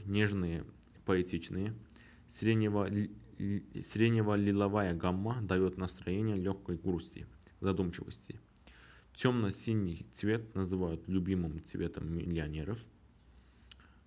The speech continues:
Он же был излюбленным цветом нашей партийной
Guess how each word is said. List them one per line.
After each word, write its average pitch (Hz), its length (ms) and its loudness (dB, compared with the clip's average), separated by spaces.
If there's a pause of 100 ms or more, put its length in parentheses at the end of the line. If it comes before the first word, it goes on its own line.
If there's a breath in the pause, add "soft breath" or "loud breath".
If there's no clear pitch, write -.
(640)
Он 117 200 4
же 98 160 6
был 98 380 2 (220)
излюбленным 98 760 2
цветом 110 480 0
нашей 101 420 0 (1040)
партийной 95 680 0